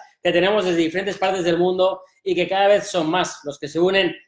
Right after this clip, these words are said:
a estas formaciones y les ayudan, por supuesto, a tener éxito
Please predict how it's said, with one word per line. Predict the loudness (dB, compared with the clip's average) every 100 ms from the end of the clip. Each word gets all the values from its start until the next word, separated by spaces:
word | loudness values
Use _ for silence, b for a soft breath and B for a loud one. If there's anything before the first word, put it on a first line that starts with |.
| _ -4
a | 0
estas | 0 0 0 0 -2
formaciones | -4 -4 -4 -2 -2 -2 -6
y | -12
les | -12 -4
ayudan, | 0 0 -2
por | -10
supuesto, | -6 -4 -4 -10 -12 _ _ -8
a | -4
tener | -2 -2 -2 -6 -2
éxito | -2 0 -4 0 0 -2 -8